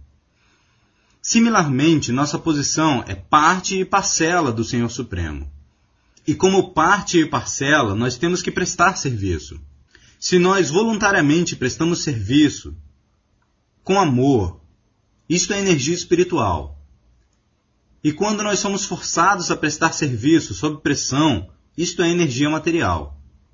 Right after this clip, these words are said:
E na energia material nós somos forçados. Quem quer se tornar, suponha, vocês são americanos. Se alguém diz, "Você gostaria de se tornar um cachorro na próxima vida?"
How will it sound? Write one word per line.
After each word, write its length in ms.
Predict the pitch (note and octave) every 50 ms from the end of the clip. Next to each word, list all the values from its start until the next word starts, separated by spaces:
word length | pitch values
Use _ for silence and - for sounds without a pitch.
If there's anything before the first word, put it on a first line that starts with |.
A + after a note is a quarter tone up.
| _ _ _ _ _ -
E 80 | F3
na 120 | F#3+ G3+ G#3
energia 380 | G3+ G3 F#3+ F3 D3+ G3 G3+
material 420 | G3 F#3+ F#3 F#3+ D#3+ D3 C#3+ D3+ E3
nós 160 | F3 E3+ E3
somos 280 | - F3 E3+ E3+ -
forçados. 800 | - F#3+ F#3 - - - G2 F2 E2+ D#2 C#2+ C#2+ C#2+ C#2+ - - - - _ _ _ _ _ _ _ _ _ _ _ _ _ _ _ _ _ _ _ _ _ _
Quem 180 | - A#3 B3 A#3+
quer 180 | A#3 A3+ G#3+ G3+
se 140 | G#3+ F#3+ F3
tornar, 720 | - F3+ D#3 D3 C#3+ C#3 C#3+ C#3 C3+ C3+ B2+ - - _ _ _ _ _
suponha, 600 | - - - G3+ F#3 - A3+ A3+ A3 G#3 E3+ D3+
vocês 460 | C#3+ D#3+ E3 - - F#3+ F#3+ F#3 -
são 240 | - - F#3 F#3 F#3+
americanos. 800 | F#3+ F#3+ G3+ F#3+ F#3+ F#3+ F3 E3 D3+ C3+ A2+ F2 E2 C#2+ - - - - _ _ _ _ _ _ _ _ _ _ _ _
Se 180 | - - - G3
alguém 300 | G3 F#3+ F#3+ A3 G#3+ F#3
diz, 560 | C#3+ D#3 C#3+ B2 G#2 F2+ E2 - - - _ _ _ _ _ _ _ _ _ _
"Você 240 | - D3 D3 - G#3+
gostaria 440 | G#3+ A3 G#3+ - F#3+ F#3 F3+ F#3+ F#3
de 60 | F#3
se 160 | - - E3
tornar 360 | D3+ E3+ D3 D#3 D3+ D#3 D#3+
um 80 | D#3+ D3+
cachorro 480 | - C#3+ - - - E3 E3+ F#3 F#3 E3+
na 100 | C#3+ A#2+
próxima 340 | C#3+ C#3+ C#3 - C#3+ B2+
vida?" 480 | A#2 A2 E3 F#3+ G#3 F3+ B2+ F#2+ F2